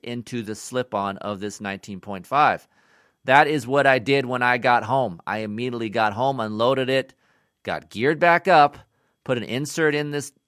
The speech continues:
this F M F system, and it was better.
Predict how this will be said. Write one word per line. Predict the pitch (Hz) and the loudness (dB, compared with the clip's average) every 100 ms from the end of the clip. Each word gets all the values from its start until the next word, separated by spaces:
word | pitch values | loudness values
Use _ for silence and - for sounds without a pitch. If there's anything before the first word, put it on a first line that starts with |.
| - | -8
this | 120 127 | -6 -4
F | 98 127 135 | -2 -4 -4
M | 127 | -4
F | 123 | -4
system, | - 160 156 160 147 - | -4 -6 -4 -8 -10 -10
and | - 117 123 | -6 -6 -4
it | 131 110 | -6 -4
was | 123 127 95 | -2 -2 -2
better. | 110 110 85 | 0 0 -2